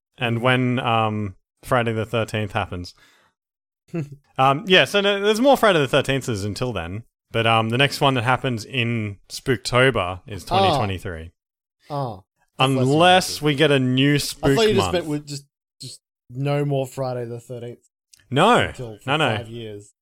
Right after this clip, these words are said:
Speaker 1: No, there, there should be, there should be more unless the, um, world
Speaker 2: There
Speaker 1: ends.
Speaker 2: there's a shitty one 'cause it's not Spooktober.
Speaker 1: Yeah, so it, it's Spooktober.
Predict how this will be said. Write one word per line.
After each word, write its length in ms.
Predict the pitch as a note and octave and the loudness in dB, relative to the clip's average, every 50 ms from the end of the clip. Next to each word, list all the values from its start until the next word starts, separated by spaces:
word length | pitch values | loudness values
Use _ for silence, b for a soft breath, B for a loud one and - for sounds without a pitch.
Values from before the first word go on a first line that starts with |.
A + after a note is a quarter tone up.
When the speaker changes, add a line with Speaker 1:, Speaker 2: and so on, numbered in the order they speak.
| _ _ _ | _ _ _
Speaker 1:
No, 140 | B2+ B2 B2 | -6 -4 -2
there, 180 | B2 C3 B2+ B2 | -2 0 0 0
there 140 | C3 C3 A#2+ | 0 -2 -2
should 220 | - - D#3+ C#3+ B2+ | -2 -4 -4 -2 -2
be, 320 | D3+ C#3+ C3+ B2+ A#2 G#2+ | -2 -2 -2 -2 -4 -6
there 120 | G#2+ G#2+ | -8 -8
should 200 | G2 - D#3 D3 | -6 -4 -4 -2
be 100 | C#3+ D3+ | 0 0
more 320 | C3+ B2 A#2+ A#2 A#2 A#2 A2+ | 2 2 2 2 2 0 0
unless 300 | A2+ A2 A2 G#2 - - | -2 -2 -4 -4 -6 -8
the, 260 | A2+ G#2+ G#2 G2+ G#2+ | -8 -6 -6 -8 -8
um, 300 | G#2+ G2+ G2 F#2+ F#2+ F#2+ | -8 -8 -8 -8 -8 -6
world 300 | F#2+ G2+ G#2+ G#2+ G#2 G2 | -4 -2 -2 -2 -2 -4
Speaker 2:
There 120 | F#2 F2 | -4 -4
Speaker 1:
ends. 380 | D#3+ F#3 F2+ F2 - - - - _ _ _ _ _ _ _ _ | -4 -4 -6 -8 -12 -14 -16 -18 _ _ _ _ _ _ _ _
Speaker 2:
there's 240 | - D3 D#3 D3+ C#3+ | -8 -6 -4 -4 -4
a 20 | C#3+ | -6
shitty 280 | - - C#3 C3 B2 | -6 -8 -6 -6 -6
one 260 | A#2+ A#2 A2 A2 A2+ | -8 -10 -12 -12 -14
'cause 140 | A2+ - A#2+ | -16 -16 -18
it's 160 | A2+ G#2+ _ | -18 -18 _
not 120 | B2 A#2 G#2+ | -18 -20 -20
Spooktober. 760 | _ _ _ - A2+ - _ - A2+ A2 A2 G#2+ G#2+ A2 G#2+ b b b b b b b b b b b - | _ _ _ -20 -20 -20 _ -20 -18 -18 -16 -16 -18 -18 -20 b b b b b b b b b b b -4
Speaker 1:
Yeah, 200 | C3+ A2 G#2 G2 | -2 -2 -2 -2
so 240 | - F3 F3 F3 | 0 2 2 2
it, 120 | E3 G3 A3 | 2 0 -2
it's 220 | G3+ D#3 - - - | -4 -4 -4 -4 0
Spooktober. 800 | - F#3 F3+ - - - E3+ E3+ E3+ D#3+ E3 E3 D#3+ D#3 C#3+ | 0 0 0 0 0 2 2 4 4 4 4 2 2 0 -2